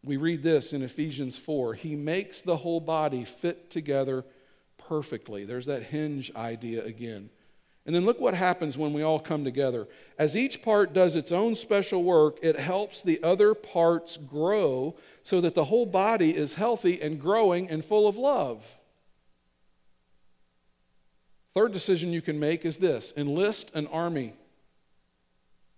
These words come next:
Again, you need support. You need some people on those days when you just need to cry.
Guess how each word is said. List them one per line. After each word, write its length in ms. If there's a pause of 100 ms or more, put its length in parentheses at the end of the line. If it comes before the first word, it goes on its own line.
(460)
Again, 440 (100)
you 160
need 180
support. 500 (440)
You 80
need 160
some 160
people 420
on 160
those 220
days 280
when 160
you 120
just 240
need 180
to 60
cry. 580